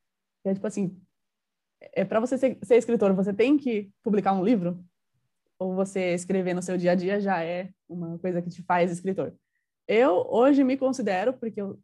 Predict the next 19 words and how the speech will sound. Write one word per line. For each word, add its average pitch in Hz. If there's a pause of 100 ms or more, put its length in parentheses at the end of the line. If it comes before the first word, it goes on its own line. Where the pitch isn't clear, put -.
eu 196
trabalho 196
de, 175
de 180
certa 202
forma 180
com 175
isso, 240
com 190
conteúdo, 180 (840)
é, 165
eu 190
escrevo, 202 (560)
mas 208
eu 254
quero 233 (120)
publicar 214
alguma 226
coisa. 160